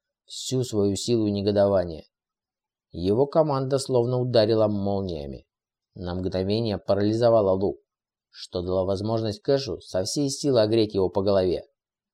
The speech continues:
Впрочем, ожидаемой реакции не последовало.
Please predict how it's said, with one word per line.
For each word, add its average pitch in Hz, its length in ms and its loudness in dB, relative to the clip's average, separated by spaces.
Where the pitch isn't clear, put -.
Впрочем, 165 500 0
ожидаемой 139 580 2
реакции 127 360 2
не 123 100 -2
последовало. 104 800 0